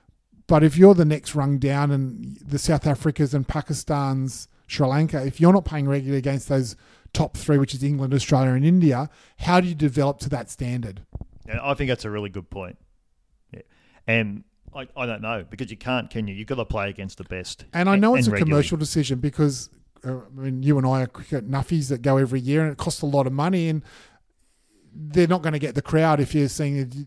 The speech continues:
Speaker 1: dis-, huge disparity against ability, but then the ability's not gonna get any closer if they don't get the opportunity to play. It's a, it's a bit of a vicious cycle. I don't know the answer. So, yeah.
Speaker 2: No, you're right. And just playing against lower tiered countries all the time,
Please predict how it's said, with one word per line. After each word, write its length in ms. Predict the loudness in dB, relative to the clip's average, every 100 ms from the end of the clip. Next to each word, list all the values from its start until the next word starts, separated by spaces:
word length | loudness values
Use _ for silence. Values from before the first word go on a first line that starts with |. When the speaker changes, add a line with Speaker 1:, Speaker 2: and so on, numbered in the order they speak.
| -16 -8
Speaker 1:
dis-, 240 | -8 -8 -18 _ _ -6
huge 260 | -2 -2
disparity 480 | -2 0 2 4 2
against 320 | 0 -2 -4
ability, 600 | 2 6 8 6 2 -4 -8 -20 _
but 140 | -2
then 180 | 0 0
the 60 | 0
ability's 480 | -4 -4 -2 -2 -4
not 100 | -2
gonna 160 | -2
get 140 | 0 0
any 120 | -2
closer 360 | 2 4 4 2
if 60 |
they 60 | -2
don't 140 | -2
get 120 | -2
the 80 | -4
opportunity 360 | -4 -4 -4 -4
to 60 |
play. 320 | -4 0 2 0
It's 320 | -2 -4 -2
a, 120 | -4 -4
it's 180 | -8 -4
a 40 |
bit 120 | -2
of 80 | 0
a 60 | 0
vicious 320 | 0 -2 -4
cycle. 360 | 4 4 6 2
I 60 |
don't 200 | 4 2
know 120 | 2
the 140 | -2 0
answer. 440 | -2 0 0 0 -6 -20 -20 _ _ _ _ _ _
So, 400 | -2 0 0 -6 _
yeah. 240 | -4 -4 -4 -6
Speaker 2:
No, 160 | -6
you're 160 | -4 -4
right. 260 | -4 -4
And 140 | -4 -4
just 180 | -4 -4
playing 360 | -4 -4 -4
against 400 | -8 -10 -12 -12
lower 240 | -6 -6 -6
tiered 380 | -12 -12 -12 -14 _ _
countries 360 | -14 -12 -12
all 100 | -12
the 60 | -12
time, 380 | -14 -12 -12